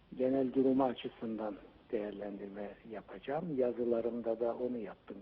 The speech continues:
Yurt Gazetesi'nde iki yazı yazdım bu konuyla ilgili. Şimdi, <clears throat>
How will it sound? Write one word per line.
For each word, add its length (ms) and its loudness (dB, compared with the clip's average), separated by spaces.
Yurt 180 -18
Gazetesi'nde 920 -12
iki 260 -16
yazı 360 -10
yazdım 460 -18
bu 60 -18
konuyla 460 -18
ilgili. 440 -16
Şimdi, 320 4
<clears throat> 80 0